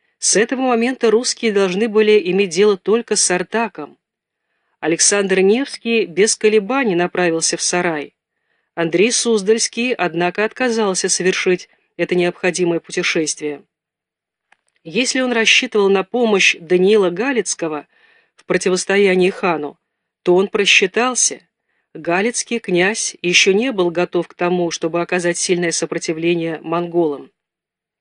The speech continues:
Сартак немедленно послал карательную экспедицию во Владимир. Князь Андрей Ярославич встретил монгольские войска возле города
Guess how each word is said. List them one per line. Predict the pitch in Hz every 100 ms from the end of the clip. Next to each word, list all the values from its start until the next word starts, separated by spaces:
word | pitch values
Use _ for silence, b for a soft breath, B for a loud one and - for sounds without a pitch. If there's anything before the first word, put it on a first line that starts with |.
| _ _ _ _ _ _ _ _ _ -
Сартак | - 185 185 294 302
немедленно | 254 226 285 247 254
послал | 233 196 180 196 247
карательную | - 185 208 - 208 196
экспедицию | - - 170 180 196 - 190 185 151
во | 175
Владимир. | 170 180 170 165 147 - _ _ _ _ _
Князь | - 170 214 226 -
Андрей | 180 165 175 214 202
Ярославич | 165 175 170 175 220 240 - - b b b
встретил | - - 175 226 240 220
монгольские | 202 180 208 214 - 190
войска | 180 165 - 180 214 226
возле | 160 175 165
города | 160 185 214 185 185